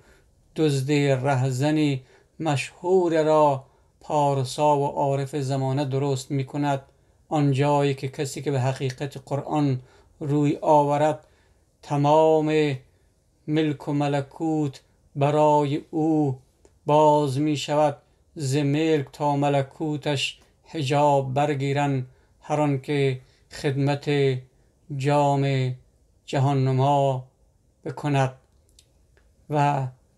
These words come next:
برای خدمت به این جام جهان نما باید با گام دل و جان و با اخلاص و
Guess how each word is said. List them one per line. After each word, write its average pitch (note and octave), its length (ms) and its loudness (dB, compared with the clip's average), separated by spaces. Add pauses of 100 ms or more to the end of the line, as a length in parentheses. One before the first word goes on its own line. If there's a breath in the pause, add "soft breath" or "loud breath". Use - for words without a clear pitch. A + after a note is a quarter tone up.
(140)
برای C#3+ 840 2 (960)
خدمت C#3+ 600 -2
به C#3 340 -2 (300)
این D#3 360 2
جام C#3+ 440 0
جهان C3 400 0
نما C3 520 0 (420)
باید C#3 420 0 (420)
با D3+ 220 -2
گام D3 600 0
دل C#3+ 280 -2
و C#3 120 0
جان C#3 480 -2 (360 soft breath)
و D3+ 60 -2
با C#3 260 0
اخلاص C#3 760 0
و C#3 280 -2